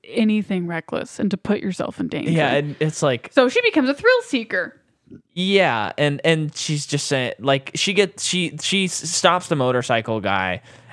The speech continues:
Speaker 2: and then she gets back with her friend, and then she just says, like, "What a rush."
Speaker 1: Yeah, weird.
Speaker 2: And she said, it's very, there are some undertones there
Speaker 1: Yeah.
Speaker 2: and some overtones.
Speaker 1: Yeah.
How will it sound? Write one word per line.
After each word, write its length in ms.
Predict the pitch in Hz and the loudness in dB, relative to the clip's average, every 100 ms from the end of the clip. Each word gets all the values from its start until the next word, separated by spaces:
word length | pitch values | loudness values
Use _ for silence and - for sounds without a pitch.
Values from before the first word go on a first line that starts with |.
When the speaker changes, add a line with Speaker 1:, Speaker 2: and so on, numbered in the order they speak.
| - | -2
Speaker 2:
and 220 | 139 143 | 0 2
then 200 | 139 135 | 0 -2
she 160 | - | 0
gets 200 | 135 143 | 2 2
back 240 | - 127 127 | 2 0 2
with 100 | 123 | -2
her 80 | 113 | 0
friend, 340 | - 117 113 | 0 -2 -2
and 200 | - 131 | -4 -2
then 120 | 135 | -2
she 160 | 139 147 | -2 -4
just 180 | 131 - | -4 -2
says, 220 | 123 117 | -2 -2
like, 200 | 107 - - | -6 -6 -10
"What 380 | 95 123 135 135 | -6 -2 0 0
a 80 | 101 | -4
rush." 760 | 92 95 101 104 - - - - _ | -6 -6 -4 -4 -4 -6 -8 -14 _
Speaker 1:
Yeah, 220 | 233 190 | -2 -2
weird. 480 | 110 110 135 143 208 - - | -2 -4 -4 -4 -6 -8 2
Speaker 2:
And 220 | 175 156 | 4 4
she 160 | - 180 | 2 4
said, 220 | 180 160 | 4 4
it's 120 | 147 | 0
very, 640 | 135 135 151 143 127 117 104 | 2 4 4 4 2 0 -4
there 240 | - 139 143 | 2 4 4
are 60 | |
some 180 | 139 139 | 2 0
undertones 600 | 123 117 110 117 98 107 | 0 0 0 -2 -2 -2
there 180 | 107 101 | 0 2
Speaker 1:
Yeah. 220 | 185 - | 0 -2
Speaker 2:
and 180 | 147 147 | 0 2
some 200 | 143 139 | 2 0
overtones. 720 | 123 113 107 113 87 87 - - | 0 -2 -4 -4 -6 -6 -10 4
Speaker 1:
Yeah. 140 | 240 | 4